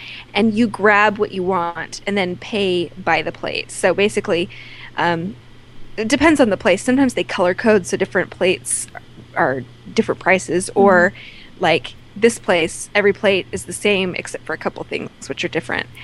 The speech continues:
Speaker 2: Right.
Speaker 1: Um, and so you basically, when you're done, you stack up all your plates and they <laughs> count your plates to,
Speaker 2: <laughs>
Speaker 1: to then calculate your bill.
Speaker 2: And it was
Speaker 1: Very
Speaker 2: kind of crazy because it was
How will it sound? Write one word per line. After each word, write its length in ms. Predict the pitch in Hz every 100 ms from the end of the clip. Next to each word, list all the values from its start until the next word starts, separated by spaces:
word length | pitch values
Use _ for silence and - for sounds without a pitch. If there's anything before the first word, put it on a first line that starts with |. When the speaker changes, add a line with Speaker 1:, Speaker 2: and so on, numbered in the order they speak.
| -
Speaker 2:
Right. 300 | 220 196 202
Speaker 1:
Um, 100 | 170
and 120 | 190
so 80 | 208
you 180 | 190 190
basically, 580 | 202 214 - 185 165 196 - - - - - - 185
when 220 | 190 185
you're 120 | 185
done, 600 | 180 202 190 170 170 202 - - - - -
you 80 | 190
stack 300 | - 202 -
up 80 | 202
all 80 |
your 100 | 165
plates 300 | - 175 -
and 80 | 190
they 40 | 160
<laughs> 100 | 240
count 120 | 233
your 100 | 240
plates 440 | 233 240 - -
to, 380 | 311 277 180 294 - - -
Speaker 2:
<laughs> 240 | - - -
Speaker 1:
to 380 | - 170 165 - - - -
then 220 | 170 160
calculate 500 | 175 202 - - -
your 100 | -
bill. 220 | 165 151 - - - - - -
Speaker 2:
And 120 | 311 330
it 80 | 494
was 60 |
Speaker 1:
Very 160 | 359 220
Speaker 2:
kind 400 | - - 240 254
of 120 | 302
crazy 440 | - 294 320 359 233
because 360 | 226 247 262
it 180 | 233 254
was 340 | 302 349 320